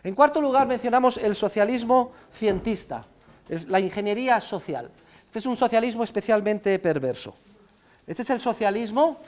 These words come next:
está en la página ciento cuarenta y uno, es un, me, me gusta especialmente criticar el socialismo de los científicos, el socialismo que patrocinan o respaldan los intelectuales. Todos en general, a-, todos aquellos que en general piensan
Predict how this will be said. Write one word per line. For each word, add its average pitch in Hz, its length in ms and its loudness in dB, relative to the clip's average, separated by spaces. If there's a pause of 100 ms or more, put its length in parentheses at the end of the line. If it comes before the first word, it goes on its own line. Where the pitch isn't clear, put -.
(100)
está - 160 0
en 208 40 6
la 202 100 8
página 208 300 6
ciento 202 280 0
cuarenta 165 360 2
y 190 80 0
uno, 262 300 4 (380)
es - 140 -20
un, 151 240 -20
me, 143 260 -12
me 147 120 -10
gusta 196 280 -2
especialmente 175 880 -6 (280)
criticar 160 420 -2
el 165 60 -2
socialismo 160 720 -2 (280)
de 151 120 -2
los 151 160 0
científicos, 139 720 -8 (680)
el 127 80 -12
socialismo 175 720 -2
que 180 80 -4
patrocinan 196 880 -2 (240)
o 156 400 2
respaldan 190 760 4
los 170 180 -2
intelectuales. 151 840 4 (800)
Todos 294 260 8
en 226 100 -4
general, 233 520 0
a-, 180 80 -6
todos 226 500 -6
aquellos 240 340 -4
que 220 100 -6
en - 40 -10
general 196 380 2
piensan 233 500 -2